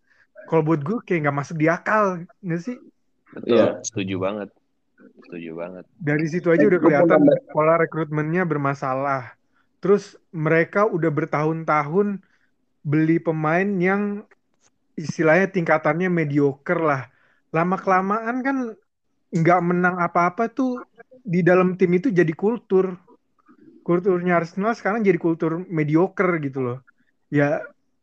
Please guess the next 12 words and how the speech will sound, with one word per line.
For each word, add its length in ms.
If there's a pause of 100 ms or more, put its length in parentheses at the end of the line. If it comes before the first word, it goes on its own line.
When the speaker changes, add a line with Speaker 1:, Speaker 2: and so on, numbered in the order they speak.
(100)
Speaker 1:
susah 680
akhirnya 260
buat 240
keluar 320
dari 480
kultur 380
yang 160
udah 160
mengakar 500
itu 160
selama 320
bertahun-tahun 880